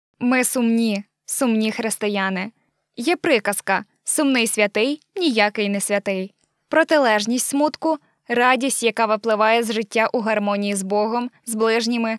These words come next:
з природою. Радість — це плід Святого Духа. Як позбутися смутку, тобто який шлях, щоб відкрити себе радості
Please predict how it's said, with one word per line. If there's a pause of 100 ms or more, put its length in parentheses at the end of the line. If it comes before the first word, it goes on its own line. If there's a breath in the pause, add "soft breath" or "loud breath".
(120)
з
природою. (420)
Радість — (140)
це
плід
Святого
Духа. (420)
Як
позбутися
смутку, (240)
тобто (220 soft breath)
який
шлях,
щоб
відкрити
себе
радості